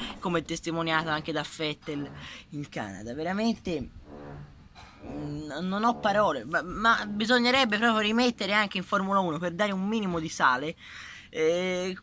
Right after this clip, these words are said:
qualche G P storico come il Nürburgring, che comunque,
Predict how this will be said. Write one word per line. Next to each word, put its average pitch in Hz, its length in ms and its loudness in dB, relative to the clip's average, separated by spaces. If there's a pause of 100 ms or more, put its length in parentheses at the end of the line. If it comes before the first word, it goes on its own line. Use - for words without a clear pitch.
qualche 240 380 4
G 190 160 2
P 247 180 6
storico 185 840 2
come 180 240 -4
il 175 80 -4
Nürburgring, 190 720 0
che 170 240 -2
comunque, 170 540 -4